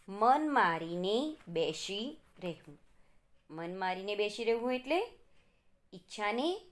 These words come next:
દબાવી રાખવી. વિદ્યાર્થી મિત્રો, આ અર્થને વાક્યમાં પ્રયોગ કેવી રીતે કરશો? જેમ કે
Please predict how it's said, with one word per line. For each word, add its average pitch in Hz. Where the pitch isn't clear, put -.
દબાવી 175
રાખવી. 147
વિદ્યાર્થી 180
મિત્રો, 214
આ 254
અર્થને 175
વાક્યમાં 175
પ્રયોગ 196
કેવી 349
રીતે 320
કરશો? 233
જેમ 196
કે 190